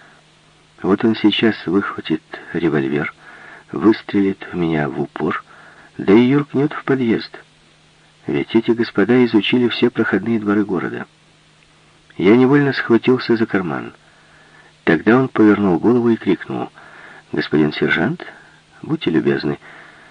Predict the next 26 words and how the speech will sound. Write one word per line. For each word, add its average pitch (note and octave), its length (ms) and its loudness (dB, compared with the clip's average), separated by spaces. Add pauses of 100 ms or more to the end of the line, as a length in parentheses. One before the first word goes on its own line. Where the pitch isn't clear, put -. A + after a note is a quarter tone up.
(240)
подойдите-ка A2 640 2
сюда», C2 400 -6
и - 80 -10
спокойно C3+ 580 -2
вынул F2+ 400 0 (160)
из - 140 -4
кармана G2 580 -2
обе E2 240 -2
руки. E2+ 340 -8 (1400)
Полицейский, A#2+ 680 -2
маленький, E2 440 -4
худощавый G2 540 -6
человек D2 600 -6
с - 40 -12
чаплинскими D2+ 760 -4
усиками D2+ 600 -4
и C2+ 40 -8
землистым D2+ 600 -4
впалым F#2 360 -6
лицом, C#2 480 -6 (960)
поправил C3 440 2
кобуру F2+ 480 0 (320)
и G#2+ 80 2
пошёл G2 320 -2
к - 120 -16
нам. B1 240 -10